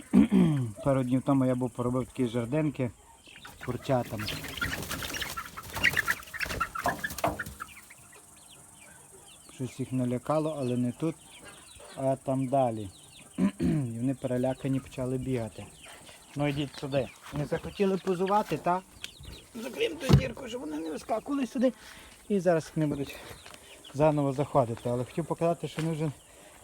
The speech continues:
навчилися на тих жердинках сидіти. А не тут то було. Зараз вони заново позаходять.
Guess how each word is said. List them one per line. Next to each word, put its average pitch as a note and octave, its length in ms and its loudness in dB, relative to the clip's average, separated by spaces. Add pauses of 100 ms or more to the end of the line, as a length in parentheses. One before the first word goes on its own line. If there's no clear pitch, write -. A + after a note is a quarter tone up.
навчилися E3+ 520 2
на E3+ 120 2
тих F3+ 160 2
жердинках F3 540 0
сидіти. G#3 480 2 (1400)
А E3 120 2
не E3 120 2
тут - 260 -4
то E3+ 120 2
було. A#2+ 440 2 (1700)
Зараз B2 200 2
вони A#2+ 180 0
заново A2 300 -2
позаходять. B2+ 680 -4